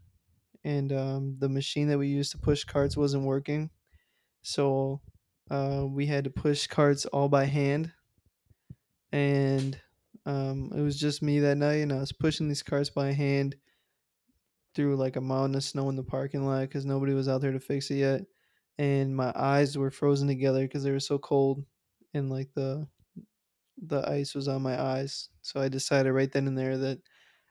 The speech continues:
uh, maybe not right this second, but, like, very soon I'm gonna go get my license and quit this job. And then that's what I did.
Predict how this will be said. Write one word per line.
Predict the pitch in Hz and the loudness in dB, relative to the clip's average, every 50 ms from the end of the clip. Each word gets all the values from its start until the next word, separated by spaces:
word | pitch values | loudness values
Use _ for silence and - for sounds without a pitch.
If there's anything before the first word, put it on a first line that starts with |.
| _ - - | _ -10 -6
uh, | 139 139 135 135 131 | -4 -2 -2 -2 -2
maybe | 135 143 143 139 143 | -2 -2 -2 -2 -2
not | 143 135 131 | -2 0 0
right | 139 147 143 143 | 0 0 0 -2
this | 143 143 - | -2 -2 0
second, | 156 151 151 - 156 151 143 | 0 0 0 0 -4 -4 -4
but, | 143 139 | -4 -4
like, | 135 135 139 139 139 | -2 -4 -4 -6 -6
very | 135 135 143 143 139 143 143 | -2 0 2 2 2 2 0
soon | - - - 147 147 143 | -2 -2 -2 0 0 0
I'm | 139 135 | 0 0
gonna | 135 135 | -2 -2
go | 131 139 139 | -2 -2 -2
get | 135 139 135 | 0 -2 -2
my | 135 131 | -2 -2
license | 131 131 131 131 135 135 - 147 139 143 147 | -2 0 0 0 -2 -2 -4 -6 -6 -6 -6
and | 135 135 - | -8 -8 -6
quit | - 135 135 | -6 -6 -6
this | 131 - - | -6 -6 -6
job. | - 135 135 135 - 160 - _ - - - | -4 -2 -2 -2 -4 -6 -12 _ -16 -10 -6
And | 139 | -4
then | 139 135 131 131 | -2 -2 -2 -4
that's | 127 131 131 - | -6 -6 -6 -4
what | 135 131 | -4 -4
I | 127 | -2
did. | 127 131 127 127 127 | -2 -2 -4 -4 -6